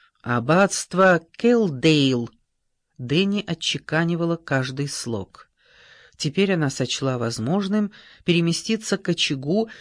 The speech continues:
и усесться там для мирной вечерней беседы. Крик младенца доносится оттуда. Сент-Джеймс затворил окно, задернул плотные шторы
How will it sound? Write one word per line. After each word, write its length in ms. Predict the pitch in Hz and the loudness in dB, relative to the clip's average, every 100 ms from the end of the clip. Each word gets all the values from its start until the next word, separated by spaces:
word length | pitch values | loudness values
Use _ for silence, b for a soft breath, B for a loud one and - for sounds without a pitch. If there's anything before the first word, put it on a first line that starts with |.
| B | B
и 120 | - 208 | 0 0
усесться 580 | 185 - 269 - - | 0 0 -2 0 -2
там 320 | 208 208 220 180 | 0 0 0 0
для 180 | 165 | 2
мирной 480 | 143 143 220 208 208 | 2 2 2 2 0
вечерней 560 | 180 147 - 156 156 151 | 0 -2 2 2 2 -2
беседы. 680 | 143 147 - 131 113 107 - _ _ _ _ _ _ _ _ _ | -2 -4 -2 -2 -2 -8 -14 _ _ _ _ _ _ _ _ _
Крик 440 | - 156 190 - - | -2 2 0 -2 -4
младенца 840 | 147 143 135 139 180 208 - 226 | 0 2 0 0 0 0 0 -2
доносится 1000 | 185 180 151 135 143 156 - - 160 151 - | 4 4 4 0 -2 -8 -10 -8 -6 -6 -8
оттуда. 800 | 147 - _ - 208 139 101 90 - _ _ _ _ _ _ _ _ _ _ _ _ _ _ _ _ _ _ _ _ _ _ _ | -12 -12 _ -4 -4 -4 -8 -10 -16 _ _ _ _ _ _ _ _ _ _ _ _ _ _ _ _ _ _ _ _ _ _ _
Сент-Джеймс 800 | - 185 165 180 175 156 - - | -2 -2 0 0 0 -2 -6 -8
затворил 560 | 147 156 156 147 139 | -4 0 2 2 2
окно, 500 | 127 - 123 165 208 b b b b b b | -2 -4 -2 -2 -2 b b b b b b
задернул 680 | 143 180 160 185 165 160 151 | 0 0 2 2 2 0 -2
плотные 440 | 160 151 147 131 | 0 0 0 -4
шторы 640 | - - - 185 208 202 | -4 -4 -2 0 2 0